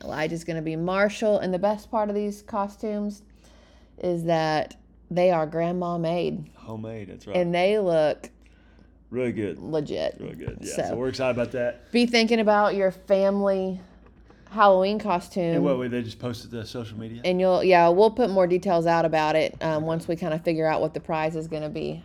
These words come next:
Speaker 1: Um, but it's gonna be a good prize. I have some brainstorms in mind. I just gotta, um, ask a couple other people about it. But, but go ahead and be brainstorming your Halloween costume because
Speaker 2: Yeah, it'd be fun.
Speaker 1: it'll
Speaker 2: Fun with your
Speaker 1: be
Speaker 2: family.
Speaker 1: fun, f-, yeah,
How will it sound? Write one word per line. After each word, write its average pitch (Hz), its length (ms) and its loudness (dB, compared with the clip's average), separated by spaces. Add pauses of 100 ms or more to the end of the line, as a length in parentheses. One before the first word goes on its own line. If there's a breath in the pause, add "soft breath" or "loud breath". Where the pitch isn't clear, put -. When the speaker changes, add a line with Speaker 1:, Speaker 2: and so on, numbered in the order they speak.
(120)
Speaker 1:
Um, 160 460 -8
but 185 160 0
it's 202 100 -6
gonna 240 140 -4
be 240 80 0
a 220 40 -4
good 226 200 -6
prize. 208 420 0
I 202 120 -6
have 185 280 -4
some 180 260 -6
brainstorms 180 920 -4
in 175 240 -6
mind. 170 340 -4
I 165 60 -4
just 160 180 -12
gotta, 160 260 -4 (540 soft breath)
um, 160 360 -8
ask 170 320 -8
a - 40 -20
couple 175 200 -8
other 165 140 -4
people 175 280 -6
about 165 260 -2
it. - 80 -4
But, - 220 2 (100)
but 170 160 -4
go 233 80 0
ahead 247 160 0
and 240 100 0
be 233 80 -2
brainstorming 214 640 -4
your 180 100 -6
Halloween 180 400 -4
costume 160 680 -10
because 156 640 -8 (340 soft breath)
Speaker 2:
Yeah, 113 140 -10
it'd 113 100 -6
be 120 80 -8
fun. 104 300 -12 (100)
Speaker 1:
it'll - 40 -20
Speaker 2:
Fun 143 100 -2
with - 80 -2
your 190 100 -6
Speaker 1:
be 117 60 -4
Speaker 2:
family. 98 220 -8 (120)
Speaker 1:
fun, 202 320 -4
f-, - 100 -16
yeah, 196 220 -2